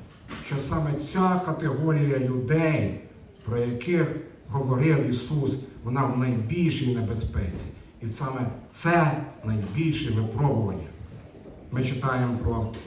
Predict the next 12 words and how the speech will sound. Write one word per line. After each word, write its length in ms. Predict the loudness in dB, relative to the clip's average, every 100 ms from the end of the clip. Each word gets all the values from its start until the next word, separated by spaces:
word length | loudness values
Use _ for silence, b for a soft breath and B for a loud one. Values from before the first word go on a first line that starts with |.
| -14
Стефана 680 | -14 -8 -6 0 0 2 -2 -4 -8 -14 -6
і 160 | -2
Якова, 500 | 2 2 2 0 0 -2 -6 -12 -12 -14 -14 -12 -8 -6
яких 360 | -4 -2 -2
вбили. 420 | 0 2 4 4 2 0 -2 -12 -14 -12 -12 -10 -6
Ми 100 | -2
читаємо 420 | 0 0 2 2 2
про 100 | 2
багатьох 600 | 2 2 2 2 2 4
віруючих, 760 | 6 6 6 4 2 0 0 -6 -16 -10
яких 340 | -4 0 0 0
мучили 680 | 2 4 4 4 2 2